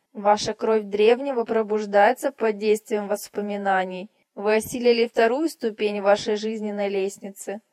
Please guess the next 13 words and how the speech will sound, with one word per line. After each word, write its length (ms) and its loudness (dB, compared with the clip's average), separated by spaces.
Получено 640 2
одно 240 0
очко 420 2
пассивного 760 0
умения – 580 -4
знание 580 -2
чалов. 500 2
Ваши 340 0
знания 480 0
всплывают 680 2
в 40 -18
вашем 300 -4
сознании. 840 -2